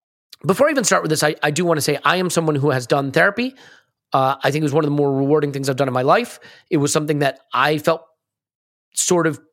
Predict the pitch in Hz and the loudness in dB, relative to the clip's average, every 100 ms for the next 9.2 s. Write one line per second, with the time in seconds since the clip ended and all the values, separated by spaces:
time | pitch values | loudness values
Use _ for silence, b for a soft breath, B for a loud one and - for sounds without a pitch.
0 | _ - 233 160 180 - 170 - 156 151 | _ -10 -2 2 2 2 -2 0 -2 0
1 | 165 156 135 156 135 127 190 214 - 139 | 0 -2 0 0 0 0 0 0 -2 -4
2 | - - 175 165 156 147 135 - 143 156 | -2 -2 0 0 0 0 -2 -4 -2 0
3 | 175 170 B B B B B 165 160 156 | -2 -4 B B B B B 0 2 2
4 | 151 147 135 b b b _ 170 180 170 | 0 -4 -6 b b b _ 0 2 2
5 | 165 202 190 170 165 165 180 - 156 165 | 0 0 2 0 0 -2 -2 -2 0 0
6 | 165 160 147 143 139 - - 156 - 151 | 0 0 0 0 -2 -6 -8 -12 -6 -2
7 | 156 147 151 151 156 147 165 151 147 139 | 0 0 0 0 0 0 0 0 -2 -2
8 | 131 139 143 127 147 139 156 143 135 127 | -4 -4 -6 -2 -2 0 -2 -2 -2 -2
9 | 120 | -4